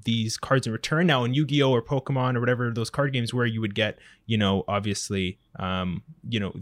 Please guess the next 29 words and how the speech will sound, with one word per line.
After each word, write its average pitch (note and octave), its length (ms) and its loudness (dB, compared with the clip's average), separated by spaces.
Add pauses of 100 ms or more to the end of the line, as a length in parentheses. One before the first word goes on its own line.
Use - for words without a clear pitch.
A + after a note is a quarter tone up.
(160)
some C#3+ 200 0
of A2+ 60 -2
these A2 120 -4
are G2+ 60 -4
duplicates. A2 580 -2
You F2+ 60 -8
get, E2+ 160 -4
you A2 60 -4
know, F2+ 120 -4
there G2 80 -2
are, E2 60 -4
like, F#2+ 140 -10
a G2+ 40 -8
million G#2 320 -4
Charizards A#2 420 -2
out F#2+ 160 -4
there. F#2 240 -2
You D3+ 140 0
get F3+ 240 2
one, B2+ 520 -4 (240)
and A#2+ 140 0
that D#3 160 4
is F3 160 4
yours. D#3+ 420 4
And C#3 140 -2
what's D3+ 160 -2
been D3 220 0
really F3+ 320 0
interesting A#2+ 560 -2